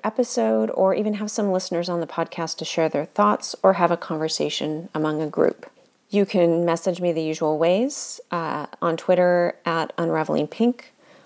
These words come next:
on our contact page, unravelingpink dot com slash contact, or shoot me an email at unravelingpink at gmail dot com. Before I wrap this up, though, this week's challenge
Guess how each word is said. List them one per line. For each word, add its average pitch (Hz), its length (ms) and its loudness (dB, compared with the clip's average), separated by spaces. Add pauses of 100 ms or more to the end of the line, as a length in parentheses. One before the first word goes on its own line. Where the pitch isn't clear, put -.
(160)
on 170 100 6
our 165 100 4
contact 180 440 -2
page, 170 380 2
unravelingpink 160 720 -2
dot - 220 -2
com 151 240 -4
slash - 260 -4
contact, 233 640 0 (440)
or 214 140 4
shoot 208 240 2
me 220 100 4
an 202 80 2
email 170 640 0 (120)
at 156 260 0 (200)
unravelingpink 180 840 2
at 156 200 -2
gmail 151 380 -2
dot 139 220 2
com. - 460 -2 (1800)
Before 190 340 6
I 180 80 8
wrap 170 240 2
this - 220 -6
up, 262 220 -4
though, 202 420 2
this 190 240 0
week's - 260 -4
challenge - 880 -8